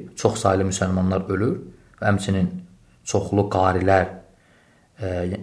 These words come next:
yəni Quran oxuyanlar və fəzilətli müsəlmanlar ölür. Lakin sonda Allah təbaraka və təala müsəlmanların əli ilə həmin bu kəzzəb Əl-Museyliməni öldürür.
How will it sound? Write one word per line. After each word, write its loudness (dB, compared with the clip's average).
yəni -6
Quran 2
oxuyanlar 0
və -4
fəzilətli -2
müsəlmanlar 0
ölür. -2
Lakin 2
sonda 4
Allah 4
təbaraka 2
və -2
təala 2
müsəlmanların 0
əli 0
ilə -2
həmin 2
bu -2
kəzzəb 0
Əl-Museyliməni 4
öldürür. -4